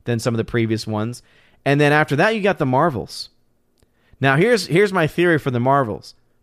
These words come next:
I think that with some of the rumblings with the firings by Bob Chapek and all these other stuff, right, you know, seemingly going in a direction, who knows? Who knows what is and what isn't true or, or what is or what isn't gonna happen.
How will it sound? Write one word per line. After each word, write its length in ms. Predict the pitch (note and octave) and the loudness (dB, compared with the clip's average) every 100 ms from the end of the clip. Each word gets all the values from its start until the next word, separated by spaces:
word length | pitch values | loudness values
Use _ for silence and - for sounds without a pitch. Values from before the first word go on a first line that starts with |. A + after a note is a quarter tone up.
| _ _ _ _ _ | _ _ _ _ _
I 120 | A#2 D3+ | -2 0
think 260 | F#3 F3+ | 0 0
that 260 | D#3+ D#3 - | 0 0 0
with 320 | D3 C#3+ - | 0 -2 -4
some 240 | - E3 E3+ | -6 -2 0
of 60 | |
the 100 | D3+ | 0
rumblings 560 | C3+ D#3 D#3 D#3 D#3 C3 | 0 0 0 0 -2 -2
with 140 | C3+ | -4
the 80 | B2 | -6
firings 680 | A#2 D3+ D3+ D3+ D3+ D3 C#3 | -4 0 2 2 0 -2 -6
by 240 | - A#2+ | -4 -2
Bob 280 | A2+ A2 G#2 | -2 -4 -6
Chapek 600 | - G3+ F#3+ F3+ F3 - | -2 -2 0 -2 -4 -4
and 80 | C3+ | -2
all 120 | C3+ | -2
these 140 | C#3+ C3+ | -2 -2
other 120 | C3+ | -6
stuff, 420 | - C#3+ C3+ - | -4 -2 -2 -2
right, 320 | C3+ C3 C3 | -2 -2 -4
you 140 | A#2+ A#2+ | -8 -6
know, 340 | A2 G2 F#2 | -4 -6 -10
seemingly 540 | - - F#3 F3+ E3 | -8 -2 0 0 -2
going 300 | C#3 D3 D3 | -2 -2 -2
in 120 | C#3+ C3 | -2 -4
a 60 | |
direction, 400 | B2 B2+ B2 B2+ | -4 -4 -4 -6
who 80 | D3 | -4
knows? 320 | C3 B2+ B2 _ _ _ _ _ _ _ _ | -4 -4 -8 _ _ _ _ _ _ _ _
Who 100 | - | -4
knows 240 | C#3+ C#3 A#2 | 0 0 0
what 180 | C3 B2+ | 0 2
is 220 | B2+ A#2 | 2 0
and 80 | A#2+ | -2
what 120 | A#2+ | -2
isn't 220 | A#2+ A#2 | -2 -6
true 420 | - B2 A#2+ A#2+ | -6 -2 0 0
or, 220 | A#2 G#2 | 0 -2
or 80 | F2 | -4
what 220 | A2 A#2+ | -2 -2
is 200 | A#2+ A#2 | 0 -2
or 60 | A#2 | -2
what 140 | A2+ | -2
isn't 160 | A2+ A2 | -2 -4
gonna 160 | G#2+ G#2+ | -4 -4
happen. 420 | G#2+ G#2+ A2+ | -4 -6 -8